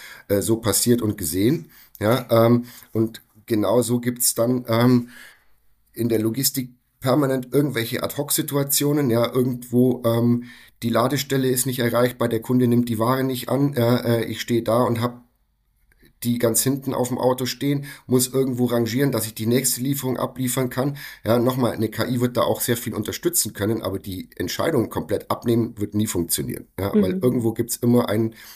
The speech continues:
Speaker 1: der da in Anführungsstrichen aus der Reihe tanzt. Ja, ich kann ganz viel vorhersehen, ich kann ganz viel berechnen, aber ich hab eben im letzten Moment immer noch das Risiko,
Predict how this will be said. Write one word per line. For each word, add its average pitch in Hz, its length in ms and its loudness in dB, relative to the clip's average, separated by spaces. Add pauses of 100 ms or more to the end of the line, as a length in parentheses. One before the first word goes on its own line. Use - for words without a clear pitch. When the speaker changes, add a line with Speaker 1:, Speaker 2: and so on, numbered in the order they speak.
(220)
Speaker 1:
der 92 100 0
da 104 220 2
in 98 160 -4
Anführungsstrichen 101 680 -4
aus 95 160 0
der 82 160 -2
Reihe 73 220 0
tanzt. - 360 -10
Ja, 117 100 0
ich 117 100 -4
kann 104 180 -2
ganz 113 200 0
viel 101 180 -4
vorhersehen, 127 520 0
ich 90 120 -6
kann 98 160 -2
ganz 95 160 -4
viel 95 140 -6
berechnen, 107 480 -2 (1200)
aber 101 500 0 (180)
ich - 200 -12
hab - 180 -8
eben 98 220 -2
im 95 180 -2
letzten 117 400 -2
Moment 101 480 -2 (320)
immer 113 200 4
noch 104 280 2 (540)
das - 220 -2
Risiko, 120 720 2